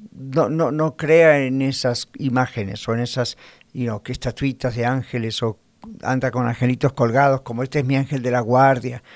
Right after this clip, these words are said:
No, eso es una joya, el otro es un pedazo de papel, el otro es, ¿verdad? Entonces Dios detesta, Dios odia esas imágenes, la Biblia lo dice muy claramente, porque son supersticiones,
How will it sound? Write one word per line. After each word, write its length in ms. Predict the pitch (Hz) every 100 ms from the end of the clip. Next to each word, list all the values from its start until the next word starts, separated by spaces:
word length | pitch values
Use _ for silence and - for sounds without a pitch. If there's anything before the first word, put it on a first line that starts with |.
| - -
No, 260 | 220 139
eso 180 | 117 170
es 120 | 165
una 140 | 190 151
joya, 440 | 143 131 120 113
el 80 | 113
otro 240 | 131 143
es 140 | 147 -
un 100 | 135
pedazo 340 | 127 131 -
de 160 | 123 113
papel, 600 | - - 123 143 127 107
el 100 | 110
otro 340 | 123 117 123
es, 200 | 120 - _ _ - - _ -
¿verdad? 380 | 117 135 127 -
Entonces 420 | 120 - 110 131
Dios 220 | 127 143
detesta, 500 | 135 123 170 185 -
Dios 300 | 110 135 123
odia 380 | 139 190 151 - - - - - -
esas 280 | 120 127 -
imágenes, 580 | 127 139 165 - 110 107
la 100 | 110
Biblia 280 | 113 127 127
lo 80 | 120
dice 280 | 120 127
muy 300 | 110 110 170
claramente, 760 | 180 131 113 107 101 - - - _ - - _
porque 280 | 117 110 135
son 160 | 147 147
supersticiones, 1300 | 170 147 135 - - - 156 147 113 127 - -